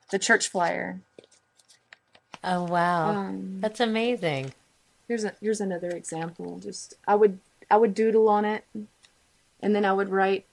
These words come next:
Speaker 1: um, like, a central theme on the pages.
Speaker 2: Yeah.
Speaker 1: Um, but this, this Bible
Speaker 2: Very
Speaker 1: is so
Speaker 2: creative.
Speaker 1: special
Speaker 2: I
Speaker 1: to
Speaker 2: love
Speaker 1: me
Speaker 2: it.
Speaker 1: because of all of the people that's in it. It just,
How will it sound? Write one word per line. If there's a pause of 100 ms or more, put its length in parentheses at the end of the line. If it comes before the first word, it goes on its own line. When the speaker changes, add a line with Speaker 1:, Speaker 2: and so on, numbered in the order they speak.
Speaker 1:
um, (1400)
like,
a
central
theme
on
the
pages. (540)
Speaker 2:
Yeah. (340)
Speaker 1:
Um, (120)
but
this, (400)
this
Bible
Speaker 2:
Very
Speaker 1:
is
so
Speaker 2:
creative.
Speaker 1:
special
Speaker 2:
I
Speaker 1:
to
Speaker 2:
love
Speaker 1:
me
Speaker 2:
it.
Speaker 1:
because
of
all
of
the
people
that's
in
it.
It
just,